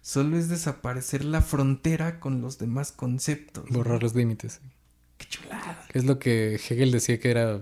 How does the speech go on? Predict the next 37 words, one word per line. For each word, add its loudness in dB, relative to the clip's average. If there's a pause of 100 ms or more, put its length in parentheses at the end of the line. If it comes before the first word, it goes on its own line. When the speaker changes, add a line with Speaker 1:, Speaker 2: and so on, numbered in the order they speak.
Speaker 2:
la, -2
la -2
diferencia, 0
¿no? -6 (680)
O -20
sea, -6
es -4
como 2
darte 4
Speaker 1:
Ujú. -2
Speaker 2:
cuenta 4
de 2
que -2
la 0
diferencia 0
realmente 2
no 0
existe, -4
solamente -2
es -8
un -2 (480)
estado 0
de 6
potencia 0
posterior, -4 (1200)
pero 0
que 0
es 2
la 4
misma 0
cosa. -8 (1400)
Speaker 1:
La 4
nada 4
solo 6
es 4
una 6
idea 0